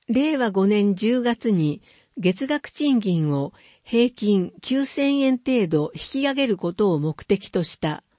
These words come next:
ベースアップ等支援加算を新設し、さらに令和六年六月からは上乗せ率の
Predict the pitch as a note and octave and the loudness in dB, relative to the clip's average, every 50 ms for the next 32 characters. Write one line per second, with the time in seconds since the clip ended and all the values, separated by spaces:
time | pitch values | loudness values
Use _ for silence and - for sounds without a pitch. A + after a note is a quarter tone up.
0 | _ _ _ - B3 G#3+ A#3 B3+ C4 A#3+ - - B3+ C4 B3 B3 B3 _ - B3 | _ _ _ -6 0 2 2 2 2 0 -4 -6 -6 -4 -4 -4 -6 _ -12 -10
1 | G#3+ - B3+ A#3 G3+ C#3+ A#2 - _ _ _ _ - - - - G#3 A#3 C4 C4+ | -6 0 0 0 0 0 -2 -6 _ _ _ _ -18 -10 -4 -2 0 0 0 0
2 | C4 - - C4 A#3+ - A#3+ G3+ F3+ D#3+ C#3+ C3+ C#3+ D3 - - F#3 G3 G3 G3 | -2 -4 -4 -6 -6 -4 -4 -2 -2 -2 -2 -2 -4 -4 -4 -2 -2 -2 -2 -4
3 | - F#3 F3 - - - - D#3+ D#3 - _ _ _ _ _ _ _ _ _ _ | -6 -8 -8 -8 -12 -12 -10 -10 -12 -12 _ _ _ _ _ _ _ _ _ _
4 | _ _ _ - - - - B3 A#3 G#3+ F#3 E3 D3+ C#3+ D3 - _ - - _ | _ _ _ -20 -10 -6 -4 -2 -2 0 0 0 0 0 0 -2 _ -18 -20 _
5 | _ _ _ - C4+ A#3 C#4 D4+ D4 C4 A3 F#3 E3+ E3 E3 - G#3+ F#3+ F3 D3+ | _ _ _ -4 -2 0 0 0 0 -2 -2 -2 -2 -4 -2 -2 -2 -2 0 0
6 | C#3 C#3 C#3+ E3 E3+ F3+ - C4 B3+ C4 C4+ - - - - F#3 D#3+ D3+ C#3 C3 | -2 -2 -2 -2 -4 -4 -4 -4 -4 -4 -6 -6 -8 -8 -8 -6 -6 -6 -6 -6
7 | B2+ B2+ - - _ _ _ _ _ _ _ _ _ _ - G#3+ G3 B3 C4+ C#4 | -8 -8 -10 -12 _ _ _ _ _ _ _ _ _ _ -6 -2 0 0 2 2
8 | C#4+ C4+ - D#4 B3 G#3+ F#3 F#3+ - D#3+ D3+ C#3+ B2+ A#2+ - | 0 -2 -4 -4 -4 -4 -6 -6 -4 -4 -2 -2 -2 -4 -8